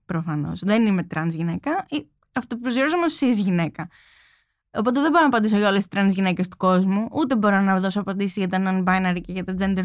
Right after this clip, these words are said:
fluid άτομα εκεί έξω. Προσπαθώ με όσο περισσότερο σεβασμό μπορώ να δίνω απαντήσεις για αυτά τα άτομα, καλώς κακώς, στα πλαίσια του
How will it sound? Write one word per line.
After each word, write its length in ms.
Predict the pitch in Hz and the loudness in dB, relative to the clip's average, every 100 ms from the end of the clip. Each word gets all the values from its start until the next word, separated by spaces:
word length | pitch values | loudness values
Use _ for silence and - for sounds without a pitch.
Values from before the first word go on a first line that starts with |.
| 180 | -2
fluid 280 | 202 185 180 175 _ - | -2 0 0 -2 _ -6
άτομα 400 | 190 185 175 170 | -6 -2 0 -2
εκεί 180 | 165 170 | -2 -6
έξω. 420 | 156 - - 180 _ _ _ _ _ | -8 -10 -12 -12 _ _ _ _ _
Προσπαθώ 920 | - 226 214 - 214 202 262 240 185 _ _ - | -2 0 0 0 -2 2 2 2 0 _ _ -4
με 200 | 214 214 | 0 2
όσο 240 | 226 214 | 2 0
περισσότερο 340 | 202 196 196 190 | -2 -2 -2 -2
σεβασμό 320 | 185 190 185 | 0 2 2
μπορώ 260 | 185 180 | 4 4
να 160 | 180 170 | 4 2
δίνω 220 | 175 175 | 2 0
απαντήσεις 480 | 165 170 165 170 165 | -2 -4 -6 -6 -6
για 100 | 160 | -6
αυτά 160 | 165 170 | -6 -2
τα 100 | 165 | -4
άτομα, 300 | 165 160 160 | -2 -4 -2
καλώς 260 | 165 165 | -4 -4
κακώς, 280 | - 175 170 | -6 -4 -4
στα 140 | 180 | -4
πλαίσια 360 | 175 170 170 180 | -2 -2 -2 -4
του 220 | 170 170 | -6 -6